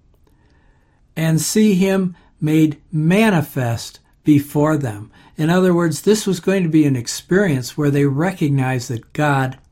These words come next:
was present. Thus, the seven biblical feasts of the Lord are seven unique appointments set by God himself to be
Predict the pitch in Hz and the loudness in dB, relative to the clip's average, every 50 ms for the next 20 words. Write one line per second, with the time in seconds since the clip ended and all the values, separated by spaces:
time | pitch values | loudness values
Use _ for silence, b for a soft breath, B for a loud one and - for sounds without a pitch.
0 | _ - 131 131 131 127 - - _ _ _ _ _ - - - 135 135 135 123 | _ -8 -6 -4 -4 -6 -6 -10 _ _ _ _ _ -20 -10 -6 -4 -2 -2 -4
1 | - 123 - - - - _ _ _ _ _ b b b b b b b b b | -4 -8 -10 -12 -20 -20 _ _ _ _ _ b b b b b b b b b
2 | b b b b b b b - 151 156 175 196 196 - - - - 147 143 - | b b b b b b b -4 0 2 2 2 0 -2 -6 -4 -4 -4 -4 -4
3 | - 170 175 185 196 214 202 190 170 156 180 185 190 196 190 - 208 180 185 - | -4 -2 -2 0 0 0 0 -2 0 0 -2 -2 -2 -4 -4 -4 -4 -4 -2 0
4 | 180 185 196 196 - - 214 226 220 208 190 160 131 107 - - b b b b | 0 0 0 0 -4 -4 -2 0 0 2 2 0 0 -2 -6 -10 b b b b
5 | b b b b 147 143 139 - - - 196 196 208 202 220 220 214 208 - _ | b b b b -4 -2 -2 -4 -2 0 0 0 2 2 2 0 0 0 -4 _
6 | - 156 147 143 139 143 143 165 202 226 220 - - - _ - 190 185 - - | -2 0 2 2 4 4 4 4 4 2 2 -2 -12 -20 _ -6 -6 -6 -6 -4
7 | - 196 208 214 - - 139 127 120 - - - - - b b b b b b | -2 0 0 0 -2 -4 -6 -8 -8 -8 -12 -16 -18 -18 b b b b b b
8 | b b b - - - - 190 175 180 - - 151 143 139 135 131 143 147 156 | b b b -14 -8 -4 -2 -2 -2 -4 -6 -4 -2 -2 -2 -2 -2 0 0 2
9 | 180 202 208 208 208 220 220 208 - - - 220 185 117 101 - - _ _ b | 2 2 0 0 0 0 0 0 -2 -4 -2 -2 -2 -2 -4 -8 -18 _ _ b
10 | b b b b b b b b b b b b b b b b b _ - 160 | b b b b b b b b b b b b b b b b b _ -6 -4
11 | 160 190 190 190 - - | -2 0 -2 -2 -4 -10